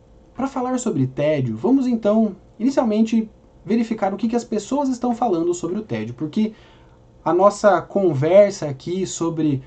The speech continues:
os gatilhos mortais está baseada na pesquisa que foi feita este ano, uma pesquisa estatística, pra gente descobrir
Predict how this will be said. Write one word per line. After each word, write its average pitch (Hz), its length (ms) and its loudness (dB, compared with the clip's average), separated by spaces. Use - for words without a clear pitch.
os 160 120 -4
gatilhos 156 520 0
mortais 143 440 0
está 160 200 -6
baseada 196 460 0
na 220 80 -2
pesquisa 220 600 2
que - 40 -12
foi 156 220 -4
feita 160 400 -2
este 226 400 -4
ano, 151 420 -6
uma 147 100 -8
pesquisa 160 300 -6
estatística, 160 800 -10
pra 156 140 -2
gente 175 200 -4
descobrir 160 760 -4